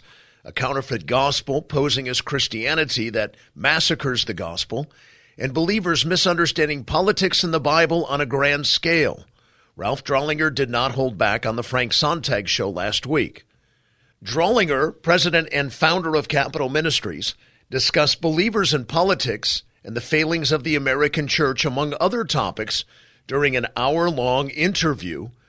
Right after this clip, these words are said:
with Frank Sontag on his popular Los Angeles, California, drive time talk show, Friday, December the eighteenth, that is aired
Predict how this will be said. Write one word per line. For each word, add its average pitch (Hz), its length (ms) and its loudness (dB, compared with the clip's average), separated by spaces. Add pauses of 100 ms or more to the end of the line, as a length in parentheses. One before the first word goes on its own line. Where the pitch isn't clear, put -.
(140)
with 113 120 -8
Frank 139 300 -2
Sontag 139 560 0
on 131 100 -2
his 131 120 -2
popular 131 640 0
Los 87 320 -2
Angeles, 135 420 -2
California, 120 720 -2 (380)
drive 123 340 0
time 131 300 -2
talk 156 320 2
show, 104 400 -4 (280)
Friday, 170 440 2
December 165 420 0
the 143 160 0
eighteenth, 151 560 0 (260)
that 120 140 -4
is 143 160 2
aired 151 480 2